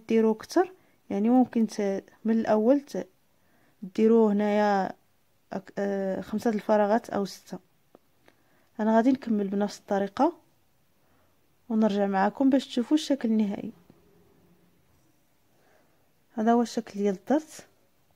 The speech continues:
من بعد ما ساليت، آه، غرز الحشو. هذا هو الشكل النهائي. كنتمنى نكون قد-،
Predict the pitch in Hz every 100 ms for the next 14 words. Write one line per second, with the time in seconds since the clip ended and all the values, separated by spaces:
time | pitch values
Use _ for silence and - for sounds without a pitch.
0 | _ _ _ _ _ _ _ _ 208 190
1 | 214 202 196 202 208 208 202 190 202 190
2 | 185 190 190 185 240 277 - _ _ _
3 | _ _ _ _ _ _ _ _ _ _
4 | _ _ _ _ _ _ _ _ 202 208
5 | - 208 202 190 185 - 247 339 - _
6 | _ _ _ _ _ _ _ _ _ _
7 | _ _ _ _ _ _ _ _ _ -
8 | 208 - 214 220 220 220 208 196 190 190
9 | 185